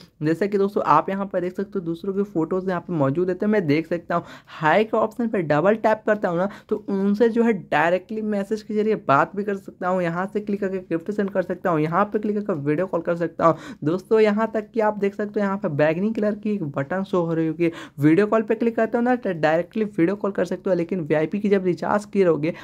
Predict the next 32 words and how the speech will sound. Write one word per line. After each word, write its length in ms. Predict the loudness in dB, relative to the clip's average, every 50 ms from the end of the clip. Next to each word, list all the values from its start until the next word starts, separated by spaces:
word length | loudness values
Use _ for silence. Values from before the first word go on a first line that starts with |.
| -6 -2
और 80 | 2 2
आपके 240 | 4 2 2 0 -2
पास 220 | 2 2 2 2 2
डायमंड्स 540 | 2 2 2 2 2 0 0 -2 -2 -2 -2
रहेंगे 300 | -2 -2 -2 -2 -4 -4 -6 -10 -10 -6
तो 80 | -6
आप 380 | -6 -2 2 2 2 2 2 0
यहाँ 180 | 0 0 0 0
पे 140 | -2 -2 -2
जितना 300 | -2 -2 -2 -2 -4 -4
चाहो 220 | -2 0 0 0 0
उतना 200 | -2 -2 -2 -2
वीडियो 280 | 0 0 0 0 0 0
कॉल 160 | -2 -2 -2
पे 120 | -2 -4 -2
बातें 360 | 0 0 0 0 0 -2 -2
कर 180 | 0 0 0 2
सकते 280 | 2 0 -2 0 2
हो। 100 | 2 2 2 0 -6 -8 -4 0
Another 360 | 0 2 2 2 2 2 2 2
दोस्तों 280 | 0 -2 -2 -2 -4 -2
मैं 120 | -2 0
आप 200 | -2 -2 -2 -2
लोगों 120 | -2 -2 0
को 120 | 0 -2 2
बता 400 | 2 2 2 4 2 2 4 4
रहा 120 | 2 2
हूँ 140 | 2 0 -2
कि 100 | -2 -4
इस 160 | -4 -2 -2
ऐप 180 | -2 -2 0 0
पे 140 | 0 0 0